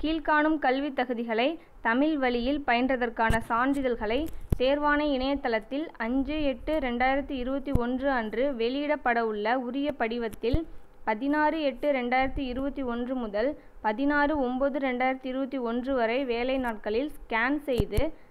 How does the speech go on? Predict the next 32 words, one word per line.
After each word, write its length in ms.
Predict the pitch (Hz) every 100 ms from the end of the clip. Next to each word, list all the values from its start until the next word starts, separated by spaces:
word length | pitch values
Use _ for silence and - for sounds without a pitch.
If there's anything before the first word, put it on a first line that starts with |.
| -
தேர்வாணை 500 | 247 262 285 285 294
இணையதளத்தில் 760 | 302 262 277 285 233 220 269 302
அரசு 440 | - 226 277 285 285
கேபிள் 400 | 262 254 254 277
டி 160 | 277 269
வி 60 |
நிறுவனம் 400 | 269 254 254 254
நடத்தும் 500 | 247 214 208 247 302 - - -
அரசு 420 | 208 233 269 311
இ 220 | 302 262
சேவை 380 | - 302 262 269
மையங்கள் 500 | 269 240 247 254 262
மூலமாக 640 | 262 233 233 226 208 277 285
பதிவேற்றம் 600 | 240 220 262 269 247 247
செய்ய 340 | 269 247 220 233
வேண்டும் 440 | 226 208 220 214 -
அப்படின்னு 280 | 190 233 240
சொல்லியிருக்காங்க. 520 | 233 208 202 202 202 233 320 - - - -
இதுல 160 | 254
என்ன 240 | 240 240 311
சொல்லியிருக்காங்கன்னா, 640 | 311 262 233 233 220 220 302 349 - - -
ஜனவரி 480 | 214 240 277 294 302
ஒன், 240 | 269 262 285
டூ 80 | 285
தௌசண்ட் 440 | 285 294 311 302
டுவெண்ட்டி 320 | 262 240 285 277
ஒன் 220 | 254 277
அன்னைக்கு 340 | 269 254 254
நடந்த 420 | 254 220 220 262
குரூப் 320 | 269 247 285 -
ஒன் 240 | 269 285
ப்ரிலிம்ஸ்ல 540 | 262 254 285 302 233